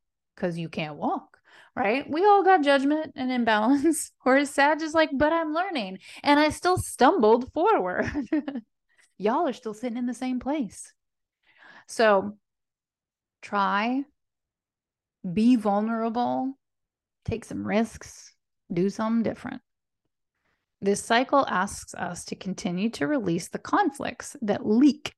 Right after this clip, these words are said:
our vital magic and to truly let go of the bricks we have placed in our own backpacks.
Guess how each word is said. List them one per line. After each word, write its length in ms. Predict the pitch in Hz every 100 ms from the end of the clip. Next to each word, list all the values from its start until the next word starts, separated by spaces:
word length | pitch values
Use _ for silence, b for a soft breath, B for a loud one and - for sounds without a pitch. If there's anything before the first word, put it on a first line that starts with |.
| -
our 180 | 208 196
vital 340 | 180 170 170
magic 640 | 165 156 160 196 339 - B B B B B B -
and 420 | 202 196 208 220
to 260 | - 180 180
truly 640 | - 262 285 320 294 180
let 260 | 175 170 190
go 380 | 170 170 170 180
of 280 | 196 185 175
the 120 | 175
bricks 680 | 175 190 269 - - - -
we 120 | 190
have 340 | - 175 170 -
placed 720 | - 233 302 339 - - - -
in 180 | 180 147
our 360 | - 160 - -
own 640 | 220 226 269 285 277 277 -
backpacks. 1120 | 233 185 208 233 240 - 226 - _ - -